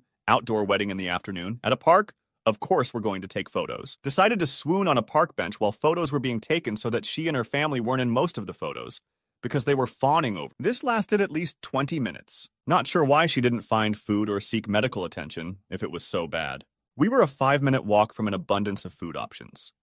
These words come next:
Somehow made it the bride and groom's fault she didn't eat breakfast or lunch. Literal blame was placed. Bad person, please, no one told you not to eat, and you knew the wedding wasn't catered, and when dinner was,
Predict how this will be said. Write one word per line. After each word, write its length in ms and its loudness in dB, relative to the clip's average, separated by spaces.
Somehow 460 6
made 220 6
it 100 0
the 60 0
bride 340 4
and 120 0
groom's 320 2
fault 280 2
she 140 -4
didn't 260 0
eat 160 -4
breakfast 480 0
or 160 2
lunch. 400 -6
Literal 340 0
blame 260 -2
was 140 -6
placed. 500 -10
Bad 300 2
person, 380 -2
please, 280 0
no 120 2
one 140 2
told 260 0
you 60 -2
not 200 0
to 120 -8
eat, 280 -2
and 100 -4
you 100 -2
knew 140 2
the 100 0
wedding 300 2
wasn't 300 -4
catered, 480 -4
and 260 -14
when 200 -8
dinner 220 -4
was, 360 -10